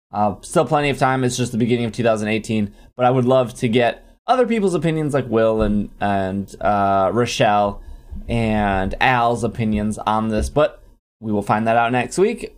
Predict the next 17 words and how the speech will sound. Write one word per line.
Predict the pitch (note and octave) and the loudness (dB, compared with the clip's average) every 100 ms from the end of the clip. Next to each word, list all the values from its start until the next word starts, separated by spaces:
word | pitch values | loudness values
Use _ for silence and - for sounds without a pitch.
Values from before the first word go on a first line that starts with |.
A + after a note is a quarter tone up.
| - _ G#2 | -20 _ -2
I | A#2 | -2
doubt | A2 A#2+ A#2+ | 2 2 2
anything | B2 B2+ B2+ A#2+ | 0 0 0 2
new | B2+ C3 | 2 2
will | B2+ | 2
come | B2+ C3+ | 0 -2
from | B2+ C3+ | 0 0
this, | C3 | -2
but | C3 A#2+ | 2 2
I | |
will | A#2 A2 | 2 0
be | A#2+ | 0
curious | - D3 C3 B2+ | 0 2 2 0
what | B2 B2 | -2 0
their | A#2 | 0
rumors | A#2 A2+ G#2+ | 0 -2 0
are. | - G#2+ G2+ | 0 2 -2